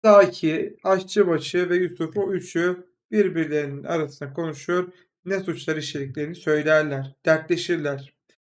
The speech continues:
Dertlü derdin her biri söyleşür, zindan içre kayguru ağlaşır. Dertli, dertsiz hepsi söyleşirler, zindan içinde üzülürler, ağlarlar.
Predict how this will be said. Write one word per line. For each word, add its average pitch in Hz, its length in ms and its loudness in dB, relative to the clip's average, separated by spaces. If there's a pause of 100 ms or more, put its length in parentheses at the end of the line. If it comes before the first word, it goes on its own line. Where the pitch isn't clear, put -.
(160)
Dertlü 208 380 6
derdin 175 440 4
her 190 440 4
biri 160 220 -2
söyleşür, 165 840 0 (480)
zindan 220 380 2
içre 139 500 -6
kayguru 190 520 2
ağlaşır. 175 680 -4 (480)
Dertli, 160 600 2
dertsiz 175 520 2
hepsi 180 340 -4
söyleşirler, 180 840 2
zindan 175 520 -4
içinde 156 500 -4
üzülürler, 160 880 2 (420)
ağlarlar. 170 880 0